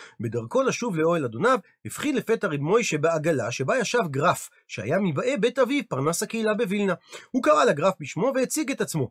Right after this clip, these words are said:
"זה מיהר להעלותו על עגלתו ומילט אותו משם." רב מוישה היה בטוח כי ניצל בזכות החסד האחרון שעשה עם חברו. בשובו לווילנה, שמחו הכל לקראתו. לצד השמחה על שובו, הכתה את כולם הבשורה הקשה על מות חברו. רב מוישה מסר לפני בית הדין עדות מפורטת על מות חברו ועל קבורתו.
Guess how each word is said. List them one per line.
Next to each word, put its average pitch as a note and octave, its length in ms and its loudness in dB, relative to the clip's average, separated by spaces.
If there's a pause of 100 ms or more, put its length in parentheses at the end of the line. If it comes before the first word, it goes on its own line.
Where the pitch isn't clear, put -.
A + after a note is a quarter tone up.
(100)
"זה F#3+ 380 4
מיהר A#3+ 320 6
להעלותו E3 440 4
על G3 80 0
עגלתו C#3 320 -2
ומילט A3+ 400 2
אותו G#3 140 -2
משם." F3 280 0 (320)
רב F3 100 6
מוישה B3+ 240 2
היה B3+ 80 4
בטוח A3+ 260 0
כי G#3 120 -4
ניצל D#3+ 260 0
בזכות F#3+ 320 -4
החסד F#3 340 -2
האחרון C4+ 340 2
שעשה F3 300 0
עם G#3 80 0
חברו. G3 380 0 (280)
בשובו G#3 320 4
לווילנה, G#3+ 500 2
שמחו G3 320 0
הכל G3+ 260 2
לקראתו. G3+ 460 0 (100)
לצד B2 280 -6
השמחה C#3 400 -4
על C3 60 -2
שובו, D3 420 0
הכתה F#3 280 -2
את - 80 -2
כולם D3+ 240 2
הבשורה C#3+ 440 2
הקשה D#3 340 -2
על C#3 80 0
מות A#2 180 -6
חברו. C3 340 -6 (360)
רב G3+ 100 6
מוישה C4 240 4
מסר A#3 200 2
לפני G#3+ 300 0
בית G3+ 180 0
הדין G3+ 220 0
עדות C#4 240 -2
מפורטת G3 520 -2
על D#3+ 60 0
מות E3 200 -2
חברו C#3+ 640 2
ועל F#3+ 240 0
קבורתו. G3+ 500 -2